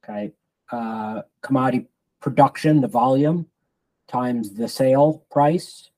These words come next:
get your revenue line. You have, uh, an ebit margin. Again, we're gonna make this really simple 'cause we're talking about it.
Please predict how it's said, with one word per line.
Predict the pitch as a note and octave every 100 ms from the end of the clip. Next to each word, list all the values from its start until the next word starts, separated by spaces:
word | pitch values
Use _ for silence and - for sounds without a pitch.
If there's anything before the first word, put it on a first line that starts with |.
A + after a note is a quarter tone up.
| _ _ _ _ _ _ _ _ _ _ -
get | B2+ -
your | B2
revenue | C3 C3 C#3
line. | C3+ C#3 D#3 D#3+ _ _ _ _ _ -
You | A#2+
have, | A#2 A#2+ A#2 A#2 A2+ G#2+ G#2 - _ _ _ _ -
uh, | A#2 A2+ A2 G#2+ G2+ _ _ _ _ -
an | A#2+ B2
ebit | D3+ D3 C#3+ C#3+
margin. | C#3 C3+ C3 C#3 C3 G#2
Again, | A#2+ A#2+ B2 G#2+
we're | A2 G#2+ - C3+ A#2
gonna | B2 A#2
make | G#2+
this | F#2
really | A2 B2+ C3+ B2
simple | - A#2 G#2
'cause | -
we're | G2 F#2+
talking | - - - G#2
about | F#2 F#2
it. | F#2